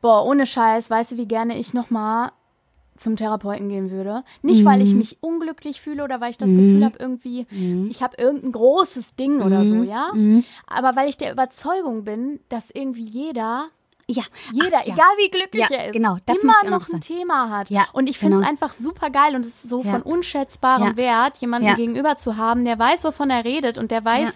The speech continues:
Speaker 1: was er mit deinen Aussagen anfangen kann,
Speaker 2: Ja.
Speaker 1: ja? Also du musst natürlich dann auch einen guten Therapeuten
Speaker 2: Ja,
Speaker 1: erwischen, wo die
Speaker 2: natürlich,
Speaker 1: Chemie
Speaker 2: natürlich.
Speaker 1: passt und so,
Speaker 2: Ja,
Speaker 1: ne?
Speaker 2: ja, genau.
Speaker 1: Keine Frage.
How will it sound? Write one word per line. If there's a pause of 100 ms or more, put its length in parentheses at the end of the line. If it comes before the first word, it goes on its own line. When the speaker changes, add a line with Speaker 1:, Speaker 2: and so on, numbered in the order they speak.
(280)
Speaker 1:
was
er
mit
deinen
Aussagen
anfangen
kann,
Speaker 2:
Ja.
Speaker 1:
ja?
Also
du
musst
natürlich
dann
auch
einen
guten
Therapeuten
Speaker 2:
Ja,
Speaker 1:
erwischen,
wo
die
Speaker 2:
natürlich,
Speaker 1:
Chemie
Speaker 2:
natürlich.
Speaker 1:
passt
und
so,
Speaker 2:
Ja,
Speaker 1:
ne?
Speaker 2:
ja,
genau.
Speaker 1:
Keine
Frage.